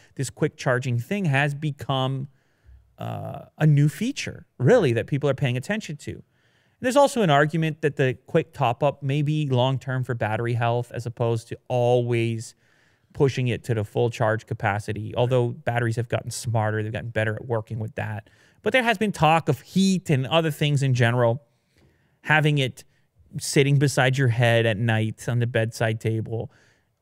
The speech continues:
I'm not necessarily buying into any one of those things, but I'm saying collectively, it interests me, the idea of plugging this in for five minutes and being good for the day.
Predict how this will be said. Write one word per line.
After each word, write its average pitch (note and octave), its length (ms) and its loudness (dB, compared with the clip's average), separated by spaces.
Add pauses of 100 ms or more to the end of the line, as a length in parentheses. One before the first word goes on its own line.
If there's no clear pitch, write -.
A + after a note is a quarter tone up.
(200)
I'm F3+ 160 2
not G#3 260 0 (140)
necessarily D#3+ 500 0
buying C#3+ 320 4
into D3+ 200 0
any D3 260 2
one A#2+ 320 2
of C3+ 140 -2
those C3+ 240 2
things, D#3+ 260 0
but D#3 120 -2
I'm C3 80 -2
saying C3 240 -4
collectively, C3 960 -2 (420)
it D3 160 -2
interests E3 480 0
me, A2+ 180 2
the A#2+ 140 2
idea A#2 540 4 (1000)
of A#2 420 2
plugging C#3 340 2
this B2+ 180 -2
in B2+ 260 2
for A2+ 260 -6
five A#2+ 340 0
minutes A#2 320 0
and A#2 160 -2
being A2+ 160 0
good A2+ 160 2
for - 80 -10
the A2+ 100 -4
day. G2 340 -8